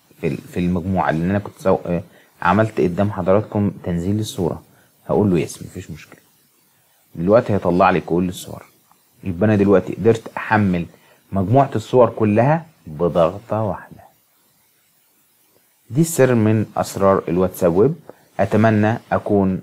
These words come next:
آه، قدرت أفيد حضراتكم، ولو أي حد عنده أي سؤال أو أي استفسار يتفضل يكتبه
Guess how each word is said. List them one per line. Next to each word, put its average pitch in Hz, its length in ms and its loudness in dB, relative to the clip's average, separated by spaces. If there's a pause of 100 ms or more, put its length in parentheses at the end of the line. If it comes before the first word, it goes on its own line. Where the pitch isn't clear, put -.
(160)
آه، 90 200 2
قدرت 101 420 0 (240)
أفيد 101 280 -2
حضراتكم، 101 640 0 (680)
ولو 92 220 4
أي 147 260 4
حد 87 280 -2 (120)
عنده 87 380 0
أي 107 160 2
سؤال 90 460 -2 (280)
أو 90 220 -2
أي 110 160 4
استفسار 107 580 0 (440)
يتفضل 123 480 2
يكتبه 98 420 -2